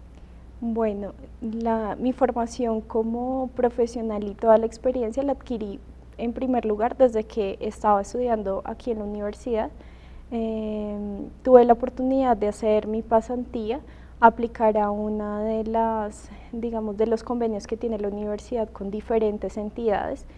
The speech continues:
y fue la Cancillería. Ahí desempeñé, pues, en el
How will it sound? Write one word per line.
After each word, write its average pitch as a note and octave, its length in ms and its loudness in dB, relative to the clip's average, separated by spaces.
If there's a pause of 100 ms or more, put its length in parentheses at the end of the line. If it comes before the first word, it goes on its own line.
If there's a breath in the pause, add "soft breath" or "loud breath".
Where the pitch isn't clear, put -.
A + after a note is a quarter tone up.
(280 loud breath)
y A#3 80 -4
fue G#3+ 400 6
la G3+ 120 6
Cancillería. A3+ 840 0 (200)
Ahí G#3 560 -4
desempeñé, A3 640 -4
pues, G3 280 -8
en G#3+ 180 -4
el G#3+ 300 -4